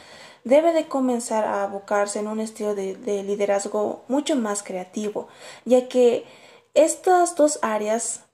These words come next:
Básicamente son áreas muy dinámicas donde ponemos la imagen de la empresa. Es como una carta de presentación de la empresa, ya que nos encargamos de exhibir lo que son los productos,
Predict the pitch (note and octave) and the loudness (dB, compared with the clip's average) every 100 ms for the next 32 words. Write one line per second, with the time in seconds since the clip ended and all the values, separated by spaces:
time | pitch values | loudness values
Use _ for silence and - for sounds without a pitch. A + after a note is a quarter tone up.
0 | _ A#3+ B3 D#4 D4 A3+ A3+ A3 A#3 A3+ | _ 0 2 0 0 0 0 0 -2 -2
1 | - A#3 A#3 B3 A#3+ A#3+ A#3+ A#3+ B3 A3+ | -4 0 0 0 0 0 2 0 -2 -2
2 | A#3+ D4 F4 F4 A#3+ G#3 G3 G3+ A3 - | -2 0 -2 0 -2 -2 -4 -6 -6 -4
3 | C#4 - - - - - A3 A#3 A3+ A3+ | -6 -8 -18 -20 -18 -4 0 2 2 -2
4 | G#3+ G#3+ A#3+ A#3+ C#4+ C#4+ D4 C4+ G#3 A3 | -2 2 4 4 2 0 -2 -4 -6 -4
5 | G#3+ G#3+ A3+ A3 A3+ B3 D4 - B3 G3 | -2 -2 -2 0 0 0 -2 -2 -6 -6
6 | F#3+ F#3+ F#3+ F#3 F#3+ G3+ G3+ - A3+ A3 | -8 -8 -8 -8 -6 -8 -8 -4 -2 -2
7 | G3+ - - - - - B3 B3+ A#3+ A3+ | -2 -6 -16 -20 -16 0 2 4 2 -2
8 | A#3+ G#3+ G3+ G3 F#3+ G3 G3 G3 G3 G#3 | -2 -6 -4 -6 -4 -6 -6 -8 -8 -8
9 | - G#3 G3+ G#3 G#3 G3+ - G#3 - - | -2 0 0 -4 -4 -4 -8 -8 -12 -20
10 | - - A#3 A3 G#3+ G#3+ G#3 A#3 C#4 C#4 | -10 -2 0 0 2 2 4 4 4 4
11 | A#3+ G#3+ G#3 G#3+ G#3 G#3+ G3+ G3+ G3+ G3+ | 2 0 -2 -4 -4 -4 -2 -2 -4 -4
12 | G#3 G3 - - G3 G3 B3 B3+ B3 - | -4 -4 -8 -6 -4 4 6 6 4 -2
13 | A3+ A3 A3 A3+ | 0 2 0 -4